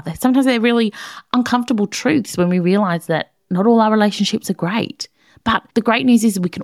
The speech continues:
always turn it around with a bit of T L C and a bit of intentionality. We can really create meaningful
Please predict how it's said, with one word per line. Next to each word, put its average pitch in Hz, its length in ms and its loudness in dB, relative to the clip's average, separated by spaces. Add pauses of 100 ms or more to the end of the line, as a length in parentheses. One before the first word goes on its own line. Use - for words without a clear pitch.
always 190 300 -2
turn 180 180 -4
it - 80 -4
around 175 560 -2
with 185 140 0
a 185 40 2
bit 202 140 0
of 185 180 0 (220)
T 262 160 2
L 220 140 2
C 175 480 -2
and 170 420 -2 (320)
a 190 60 -4
bit 214 100 0
of 226 80 4
intentionality. 180 880 -4
We 165 120 -2
can 196 200 2
really 185 480 2 (540)
create 185 420 0 (320)
meaningful 165 800 0